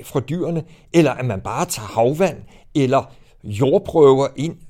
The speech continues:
screener dem, analyserer dem for D N A og ser, hvad der er. Men problemet med det er, at hvis organismens D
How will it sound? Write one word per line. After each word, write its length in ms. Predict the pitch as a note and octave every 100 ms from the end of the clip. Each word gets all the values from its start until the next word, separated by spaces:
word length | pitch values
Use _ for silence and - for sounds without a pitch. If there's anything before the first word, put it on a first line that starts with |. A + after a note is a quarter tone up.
| -
screener 580 | - - A#2+ C3 D3+ F#3+
dem, 280 | D#3+ C#3 A2+ - -
analyserer 580 | C#3+ G2 F#2+ - G3+
dem 120 | D3+ D3+
for 140 | D3+
D 280 | - C#3+ A#2
N 60 |
A 120 | B2+ D#3+ -
og 100 | B2
ser, 260 | - E3+ -
hvad 180 | B2
der 60 | B2+
er. 260 | C3 G2 B2 - - - -
Men 140 | D3 C#3+
problemet 540 | A#2+ C3 F3+ G3+ F#3+
med 140 | C#3
det 240 | A#2 D#3 E3+
er, 200 | G#2 A#2+ D3 - - _ _
at 80 | C#3
hvis 180 | C#3+ B2
organismens 800 | - C#3 B2+ A2+ - - G3+ C3+
D 80 | -